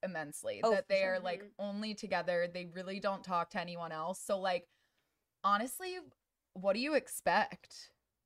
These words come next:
Speaker 1: at that point? Like,
Speaker 2: Yeah.
Speaker 1: I get it. Like, your girls have your back and all that kind of stuff. But after they watch you go through all of those kinds of things, and then you're, like, just blindly,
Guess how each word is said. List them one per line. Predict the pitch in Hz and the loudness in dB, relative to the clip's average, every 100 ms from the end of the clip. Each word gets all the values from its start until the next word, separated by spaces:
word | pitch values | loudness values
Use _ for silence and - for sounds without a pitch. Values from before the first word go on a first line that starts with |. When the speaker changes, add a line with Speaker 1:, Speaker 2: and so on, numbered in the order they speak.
| _ | _
Speaker 1:
at | 202 190 | 2 4
that | 185 175 - | 4 2 0
point? | 180 143 131 | -6 -6 -4
Like, | - 214 208 | 4 4 4
Speaker 2:
Yeah. | - 202 - _ | -8 -12 -20 _
Speaker 1:
I | 214 | 2
get | 214 196 190 | 4 2 4
it. | 214 | 4
Like, | 208 208 | 2 0
your | 196 | -2
girls | 185 190 233 | 2 2 2
have | 214 | 0
your | 220 208 | 0 0
back | 175 175 175 - | 2 2 0 -2
and | - 190 180 175 170 - - _ _ _ _ | 2 4 2 -2 -10 -14 -14 _ _ _ _
all | 190 190 | 0 2
that | 185 180 | 2 0
kind | 208 185 | -2 -4
of | 175 | -4
stuff. | - 175 185 | -2 -2 -2
But | 190 180 - - - _ | 2 0 0 -14 -20 _
after | 202 208 | 2 4
they | 269 262 | 4 4
watch | 190 170 - | 4 0 -4
you | 202 | -2
go | 185 180 | 2 2
through | 180 185 | 0 0
all | 175 175 | 2 2
of | |
those | 185 180 | 2 0
kinds | - 202 202 | -2 -4 -2
of | 208 | -4
things, | - 220 220 226 - - | -2 -2 0 -4 -4 -6
and | 196 | -4
then | 190 | -4
you're, | 185 190 | -2 0
like, | 180 175 | 0 -2
just | - - - | -10 -12 -10
blindly, | 180 175 180 180 180 185 185 208 | -4 -2 -2 -6 -6 -6 -6 -8